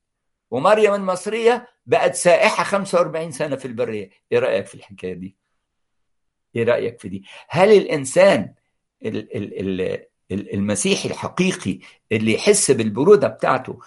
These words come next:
وإنه يحس بإن أي خطية عاملها دي بت-، بتعطله و-، وحاسس ب-، في أعماقه، يقول له:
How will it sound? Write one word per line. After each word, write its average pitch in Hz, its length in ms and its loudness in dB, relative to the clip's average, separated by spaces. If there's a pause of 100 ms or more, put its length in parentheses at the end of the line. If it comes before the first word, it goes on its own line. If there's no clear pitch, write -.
(180)
وإنه 123 260 -2
يحس 196 420 0
بإن 123 360 -4
أي 208 300 2
خطية 202 640 0 (640)
عاملها 131 600 0 (280)
دي 165 560 -4 (200)
بت-، 117 300 -6
بتعطله 135 920 2 (280)
و-، 110 420 -8
وحاسس - 880 -2 (580)
ب-، 123 300 -4
في - 220 -6
أعماقه، 139 760 0 (300)
يقول 190 360 2
له: 143 340 2